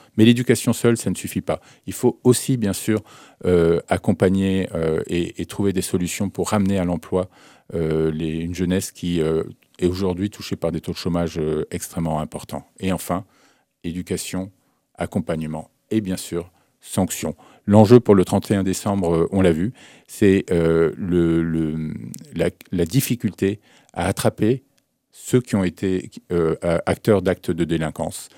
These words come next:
Il faut les attraper, il faut sanctionner ceux qui ont commis ces actes et il faut aussi parfois sanctionner les parents qui ont démissionné. Quand on a un jeune de douze ans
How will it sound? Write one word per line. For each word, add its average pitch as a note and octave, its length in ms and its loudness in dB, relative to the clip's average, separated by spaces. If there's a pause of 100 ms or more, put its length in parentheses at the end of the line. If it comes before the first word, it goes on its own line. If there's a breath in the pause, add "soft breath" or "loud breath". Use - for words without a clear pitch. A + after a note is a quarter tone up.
(240 soft breath)
Il F#2+ 80 -2
faut - 180 0
les C3 140 4
attraper, A2+ 460 0 (320)
il - 80 -8
faut - 180 0
sanctionner F#2 580 0 (320 soft breath)
ceux - 200 -6
qui - 140 -8
ont F#2+ 60 0
commis F#2 220 0
ces E2 200 -2
actes - 280 -2 (100)
et A2+ 220 2 (100)
il - 80 -8
faut - 180 0
aussi G2 280 -2
parfois F#2 320 -2
sanctionner F2+ 420 -4
les F2+ 80 -2
parents E2 360 -4 (320 soft breath)
qui - 120 -10
ont F#2 60 0
démissionné. G#2 560 2
Quand - 240 -6
on G2 80 -2
a F#2+ 60 0
un F#2+ 120 0
jeune G2 280 2
de F2 120 -2
douze G2+ 280 -2
ans F2+ 140 0